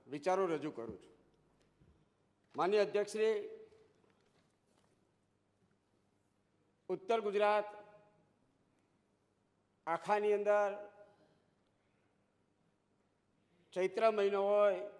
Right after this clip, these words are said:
આસો મહિનો હોય, આવા પવિત્ર દિવસોની અંદર સમગ્ર ઉત્તર ગુજરાતની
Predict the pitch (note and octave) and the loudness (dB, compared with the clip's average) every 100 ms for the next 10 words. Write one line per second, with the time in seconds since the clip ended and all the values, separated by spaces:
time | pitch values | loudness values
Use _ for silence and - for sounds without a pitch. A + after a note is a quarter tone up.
0 | - - _ _ _ _ _ _ _ _ | -20 -20 _ _ _ _ _ _ _ _
1 | _ _ E3+ F3+ A#3+ A3 G#3+ G#3 G3+ F#3 | _ _ -2 0 -2 0 0 2 0 0
2 | G#3 G3 F#3 - - - - _ _ _ | 2 0 -2 -10 -20 -20 -20 _ _ _
3 | _ _ _ _ - - - _ _ _ | _ _ _ _ -20 -20 -20 _ _ _
4 | _ _ D3+ G3+ A#3 A#3 G#3+ G#3+ A3 A3 | _ _ 2 4 4 4 0 -2 2 4
5 | G#3+ G#3 F#3 - - D3+ F#3+ G#3+ G#3 G#3 | 6 4 0 -6 -16 0 4 4 2 0
6 | G#3 G3 G3 G#3 F#3+ D#3 - - - _ | 2 2 4 4 4 -2 -16 -20 -20 _
7 | _ _ _ _ _ _ - G3+ C#4+ D#4 | _ _ _ _ _ _ -6 2 4 4
8 | C#4 G#3+ - A3 G3 G3 G#3 G#3 G#3 G3+ | 0 0 -2 -4 -2 0 0 0 0 2